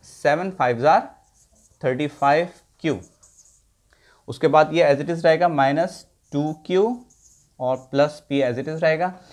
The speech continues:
अब हम इस टू से अंदर के, अ, जो ब्रैकेट के अंदर जितने भी टर्म्स हैं उसको मल्टीप्लाई कर देंगे। माइनस टू into टू कितना हो गया, माइनस फ़ोर पी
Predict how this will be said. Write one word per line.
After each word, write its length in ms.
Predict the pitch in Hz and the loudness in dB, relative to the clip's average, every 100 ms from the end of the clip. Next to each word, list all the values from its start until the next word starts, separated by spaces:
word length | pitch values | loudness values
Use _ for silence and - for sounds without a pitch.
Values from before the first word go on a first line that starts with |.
| - - | -16 0
अब 160 | 180 196 | 0 2
हम 140 | 202 | -4
इस 220 | - - | -6 -8
टू 140 | 185 185 | -6 -4
से 220 | 202 208 | -2 -2
अंदर 400 | - 147 147 165 | -2 -4 -2 -2
के, 120 | 175 | -2
अ, 460 | 180 - 151 135 135 | -4 -6 0 2 2
जो 200 | 127 143 | 2 0
ब्रैकेट 340 | 135 131 143 | 0 -2 -4
के 60 | 156 | -4
अंदर 140 | 156 | -2
जितने 280 | 139 139 165 | -2 -4 -6
भी 80 | 165 | -4
टर्म्स 260 | 156 143 | -4 -4
हैं 60 | 165 | -4
उसको 180 | 165 170 | -4 -6
मल्टीप्लाई 480 | 131 120 123 117 | -6 -6 -2 0
कर 140 | 107 95 | 0 -4
देंगे। 320 | 101 - - - _ _ _ | -8 -14 -16 -20 _ _ _
माइनस 360 | 120 135 185 190 | 0 0 0 -4
टू 80 | 202 | -4
into 300 | 190 190 185 | -2 -4 -4
टू 120 | 196 | -4
कितना 240 | 190 180 190 | -4 -2 2
हो 120 | 190 | 2
गया, 180 | 196 233 240 | 2 -2 -4
माइनस 440 | 151 127 135 139 - - | -8 -4 -2 -4 -8 0
फ़ोर 220 | 165 226 - - _ _ _ _ _ _ _ _ _ _ _ _ | 2 2 -2 -14 _ _ _ _ _ _ _ _ _ _ _ _
पी 400 | 196 220 285 - | -4 -2 -2 -8